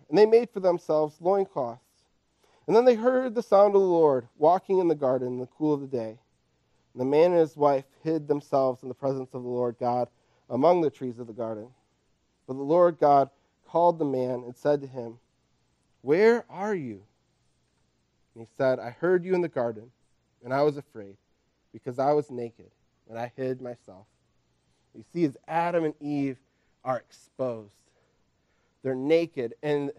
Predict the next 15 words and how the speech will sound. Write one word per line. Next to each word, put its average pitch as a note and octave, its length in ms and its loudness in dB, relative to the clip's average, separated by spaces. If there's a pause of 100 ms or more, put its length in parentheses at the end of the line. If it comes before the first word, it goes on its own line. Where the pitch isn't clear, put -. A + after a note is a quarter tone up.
(200)
immediately F3 840 0 (160)
when F3+ 240 -2
they're F3 180 4
exposed, D3+ 480 0
what F#3 200 0
is F3+ 180 -2
their D3+ 240 -2
instinct F3+ 580 -4
to C#3 80 -14
do? F3 320 -2
It's E3+ 240 -10
to D3+ 100 -4
cover A3 440 -2
themselves G3 600 -2
up. A3 280 -2